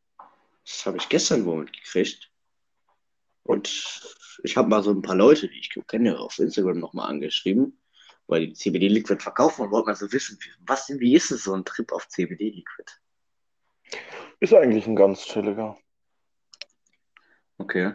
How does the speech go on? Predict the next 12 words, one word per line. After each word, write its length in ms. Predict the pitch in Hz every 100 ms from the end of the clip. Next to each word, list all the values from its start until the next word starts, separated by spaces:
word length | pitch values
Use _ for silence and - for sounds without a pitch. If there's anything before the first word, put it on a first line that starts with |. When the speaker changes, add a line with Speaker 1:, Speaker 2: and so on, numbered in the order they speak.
| -
Speaker 1:
okay. 300 | - - 90
Hast 220 | 101 107
du 40 | 101
selber 240 | 104 110
schon 260 | 104 101 98
konsumiert? 600 | 101 98 101 131 156 _ _ _ - _ _ _ _ _ -
Speaker 2:
Nö, 260 | 110 151
aber 160 | 120 92
ich 100 | -
hab 80 | 90
einen 100 | 101
Kollegen, 580 | 107 98 123 160 113